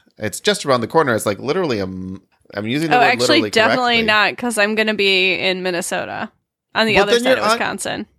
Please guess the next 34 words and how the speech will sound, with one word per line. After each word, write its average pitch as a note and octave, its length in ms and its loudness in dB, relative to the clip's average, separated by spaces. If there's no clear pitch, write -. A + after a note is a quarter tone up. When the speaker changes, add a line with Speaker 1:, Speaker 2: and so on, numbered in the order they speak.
Speaker 1:
So - 180 -2
stop F3+ 560 0
by E3+ 300 2
on F3 140 -2
the F3 60 -2
way E3+ 200 0
to F3 240 -6
and E3+ 100 -10
from. F#3+ 260 -10
Speaker 2:
No, A3 440 4
Speaker 1:
There A3 160 4
you A3 80 0
Speaker 2:
I'm A3 140 -4
Speaker 1:
go. - 80 -18
Speaker 2:
way A3 520 2
further G#3+ 440 2
from G#3 180 -2
Milwaukee F#3 680 0
Speaker 1:
<laughs> C3+ 200 -4
Speaker 2:
in A#3+ 240 2
Minnesota. A#3+ 800 2
<laughs> D4 1040 2
Speaker 1:
Done. G#2+ 360 2
Um, C3+ 580 2
no, C#3+ 340 0
Lightning C3+ 320 0
Steve, A2+ 340 -2
we A2 80 0
don't B2 220 2
actually A2+ 500 -2
hate E2 220 -4
you. E2 140 -4
Just A#2 240 -4
Kitty. G#2 420 -4